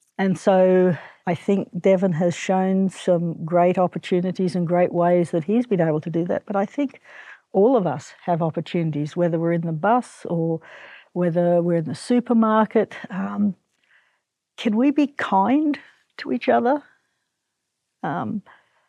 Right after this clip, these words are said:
can we be kind to each other on the road?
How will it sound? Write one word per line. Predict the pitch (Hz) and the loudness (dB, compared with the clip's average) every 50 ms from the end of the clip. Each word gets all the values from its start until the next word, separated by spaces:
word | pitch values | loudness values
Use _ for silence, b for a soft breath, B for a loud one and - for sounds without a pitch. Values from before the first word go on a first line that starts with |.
| b _ - | b _ -4
can | - 214 | 0 2
we | 208 196 | 4 4
be | 190 170 185 170 | 4 2 0 -4
kind | - - - 220 214 226 226 - | -4 -2 2 4 4 4 2 0
to | - 226 | 0 -2
each | 220 214 - 226 | -2 0 0 0
other | 214 208 214 208 | 0 2 2 0
on | 208 196 | 0 0
the | 202 190 | 0 0
road? | 175 180 180 190 208 240 254 233 262 | 0 2 2 4 4 4 2 2 -2